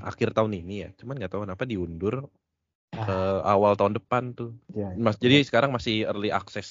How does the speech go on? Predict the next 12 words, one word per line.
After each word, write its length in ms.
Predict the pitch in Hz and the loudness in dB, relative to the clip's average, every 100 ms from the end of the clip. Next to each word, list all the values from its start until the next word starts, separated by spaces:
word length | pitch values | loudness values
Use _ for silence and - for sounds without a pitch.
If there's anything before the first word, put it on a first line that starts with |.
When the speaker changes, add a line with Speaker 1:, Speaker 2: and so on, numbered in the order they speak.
| - | -8
Speaker 1:
sih 160 | 90 | -8
hitungannya. 540 | 87 90 82 82 82 87 _ _ _ _ _ _ _ _ _ 104 - | -6 -8 -8 -8 -12 -14 _ _ _ _ _ _ _ _ _ -12 -8
Speaker 2:
Udah 180 | 104 113 | -4 0
Speaker 1:
Oke 140 | 175 | 4
lah 80 | 170 | 4
Speaker 2:
biasa. 80 | 151 | 4
Speaker 1:
kalau 140 | 127 | 2
gitu. 240 | 131 147 170 - _ _ _ - | 2 -2 -6 -10 _ _ _ -10
Heeh. 200 | 135 147 151 _ _ _ - | -6 -6 -6 _ _ _ -8
Speaker 2:
Berundur 340 | 107 110 110 107 | -4 -2 0 0
gitu. 160 | 107 | -2
Speaker 1:
Lanjut. 380 | 107 110 120 139 | -2 -4 -6 -10